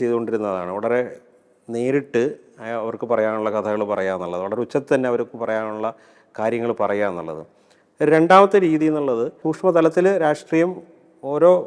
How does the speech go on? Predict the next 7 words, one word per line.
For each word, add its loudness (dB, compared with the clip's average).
ഭാഗത്തും -2
ഉണ്ടായിരിക്കുകയും 0
അതേസമയം 4
തന്നെ -4
ആ 0
സൂക്ഷ്മതല 0
രാഷ്ട്രീയത്തിനകത്തുള്ള 0